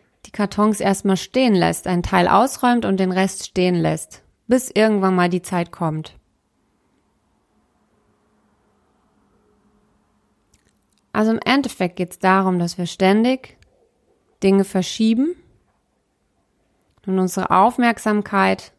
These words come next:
von den Sachen, die wir nicht so gern mögen, auf die Dinge lenken, die wir gerne mögen.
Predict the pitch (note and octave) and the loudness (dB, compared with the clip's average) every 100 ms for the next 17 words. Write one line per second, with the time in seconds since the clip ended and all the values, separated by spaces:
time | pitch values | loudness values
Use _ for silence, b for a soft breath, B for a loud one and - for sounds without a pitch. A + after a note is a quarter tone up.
0 | _ _ _ _ _ F#3+ F3+ F3 F#3 F#3 | _ _ _ _ _ -4 -2 0 0 0
1 | F#3 F3+ E3+ F3 C#4 - - F3 E3 E3 | 0 0 0 2 0 -2 -8 -2 0 0
2 | E3+ E3+ F#3 A3 C#4 _ _ _ _ _ | 0 2 2 0 -4 _ _ _ _ _
3 | _ _ _ _ - B3+ A3 F#3+ G3+ G3+ | _ _ _ _ -8 -6 -4 0 2 4
4 | G3 F#3+ G#3+ A#3+ B3 A3 G3 F3 E3+ E3 | 2 2 0 0 2 2 2 2 0 0
5 | E3 D#3+ D#3 E3 E3 | -2 -2 -4 -6 -10